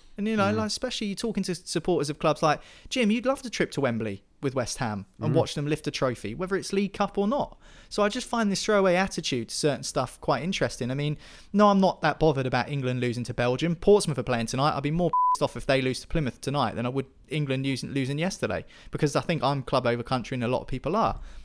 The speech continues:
Speaker 1: I just think this throwaway attitude to, to some of the competitions, uh, it doesn't really matter anyway.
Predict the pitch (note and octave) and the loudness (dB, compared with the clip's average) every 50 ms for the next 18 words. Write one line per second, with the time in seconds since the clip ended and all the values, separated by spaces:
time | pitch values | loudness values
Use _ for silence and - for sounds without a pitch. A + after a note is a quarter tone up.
0 | - - - D#3+ F3 G#3+ - - G#3 G#3 F3 D#3+ - - G#3+ G#3 F#3+ E3 D#3 D3+ | -12 -4 -2 -2 0 0 0 0 -2 -2 -2 -4 -4 0 2 4 4 4 4 4
1 | D#3+ D#3+ C#3+ D3 - - B2 A#2 - - C3+ - - - - C3+ - - - D#3 | 2 0 -2 -4 -2 -2 -2 -2 -4 -6 -10 -10 -10 -8 -8 -6 -2 0 0 0
2 | D3 C3 B2+ - D3 C3 A#2+ - - D3+ C3+ - B2+ A#2+ A2+ A2+ A2+ A2+ - A#2+ | 2 0 -2 -2 -2 -4 -4 -4 -4 -4 -2 -2 -2 -2 0 0 0 0 -2 -4
3 | A#2 A2+ A#2 A2+ A#2 A#2 A2 D#2 A2 A#2+ A#2 A#2 A2+ A2 A2+ - - C#3+ | -4 -4 -4 -4 -4 -4 -2 -2 -2 -2 -2 -2 -2 -4 -6 -10 -12 -14